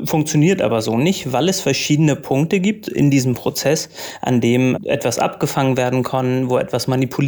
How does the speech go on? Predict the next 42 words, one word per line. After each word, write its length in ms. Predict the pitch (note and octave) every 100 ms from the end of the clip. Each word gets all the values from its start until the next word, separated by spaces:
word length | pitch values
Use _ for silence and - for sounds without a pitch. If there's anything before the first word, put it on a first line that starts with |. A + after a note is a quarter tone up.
| D3 F#3+ -
werden 240 | C3 B2+
kann. 260 | - C3 D3 - - -
Das 140 | A#2+
heißt, 180 | B2+ C3
es 140 | B2+
kann 280 | - B2+ B2+ - _
nicht, 580 | D#3+ D3 E3 G3 - - - - -
äh, 240 | B2 A#2+ A#2+
wirklich 280 | C#3 C3+
garantiert 540 | - A#2 A#2+ A#2 D3 D3
werden, 480 | B2 A#2+ A#2+ - B2
dass 180 | C#3+
diese 280 | - B2 A#2+
ganze 260 | A#2+ A2+ C3
Kommunikation 720 | - A#2+ A#2+ B2+ A#2+ - A#2
sicher 300 | A2+ C3 F3+
ist. 160 | - -
Und 140 | B2
das 100 | A#2+
ist 100 | A2+
natürlich 440 | B2 A#2+ B2 A#2 -
gerade 440 | A#2+ C3 F3+ D3+
bei 300 | A#2 A#2+ A#2+
Akten, 400 | C3 - B2 A#2+ - - - -
die 320 | B2+ B2 -
Anwälte 420 | C3+ E3 C3+ C3
und 120 | C3
ihre 180 | C3+ A#2+
Mandanten 560 | A2 A2 A#2+ D#3 E3+ D3+
betreffen, 540 | - - C3 C#3 C3 - -
ist 160 | C#3 -
es 120 | C3+
besonders 560 | - B2 A2+ C3 D#3+ D#3+
schlimm, 420 | - D#3 E3+ C3
weil 320 | A#2 B2+ D3
die 300 | C#3 C#3+ D3+
so 320 | C3 D3+ D3+ - D#3
sensibel 520 | C#3+ C3 B2 C#3+ C#3
sind, 260 | C3 B2
dass 140 | C3 -
sie 120 | C#3+
immer 360 | - C3+ C3